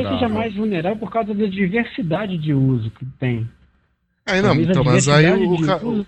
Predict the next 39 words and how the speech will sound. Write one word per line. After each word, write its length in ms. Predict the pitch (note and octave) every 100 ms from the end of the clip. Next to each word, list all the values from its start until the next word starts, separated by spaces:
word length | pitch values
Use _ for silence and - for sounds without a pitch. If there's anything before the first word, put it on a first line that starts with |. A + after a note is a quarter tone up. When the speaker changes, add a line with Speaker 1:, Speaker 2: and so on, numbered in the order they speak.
| -
Speaker 1:
torne 260 | E3 D3+
Speaker 2:
então, 100 | D3
Speaker 1:
ele 60 | B2
Speaker 2:
mas 100 | B2+
o 20 |
Speaker 1:
mais 100 | C3
Speaker 2:
cara 140 | E3+ F#3
Speaker 1:
vulnerável. 260 | F#3+ F3
Speaker 2:
argumenta 500 | D3+ B2+ D3+ F#3 -
que 200 | D3 -
essa 240 | C#3+ D#3 F3+
diversidade, 1160 | D#3+ D3 C#3 - A2 A#2+ D#3 E3 C3+ A#2+ A#2
é, 180 | A2+ G2+
gera 320 | G#2+ A2+ C3 C#3+
complexidade 1120 | D#3+ D#3 E3 E3+ - F#3 D3 B2+ A#2 A2+ A2
e 220 | F#2+ A2+
justamente 560 | A2+ D#3 - F#3+ D#3 C#3+
por 120 | C3+
ser 180 | - C3+
mais 360 | A#2+ C3+ F3+
complexo, 640 | - C#3+ B2 - C3 D#3+ B2+
Speaker 1:
Exatamente. 680 | A#2+ B2+ G#2+ C#4 G3 B2+ A#2+ _ _ _ -
Speaker 2:
é, 200 | A#2+ A2+
se-, 260 | - - D3
é 140 | D3+
mais 260 | D#3 D#3+ E3+
complicado 640 | - G3 A#3 - F#3 D#3+
Speaker 1:
É, 140 | F#3 C3+
Speaker 2:
pro 80 | B2
cara 140 | G3+
Speaker 1:
a-, 60 | D#3
Speaker 2:
atacar, 320 | C#4+ - C#4
Speaker 1:
nesse 220 | G#3 C4
ponto 260 | - A#3+ B3
Speaker 2:
né? 80 | C#4
Speaker 1:
eu 40 |
concordo 460 | D#4 D4 C#4+ C#4 D4
com 160 | D4
ele. 340 | G#3+ D3 C3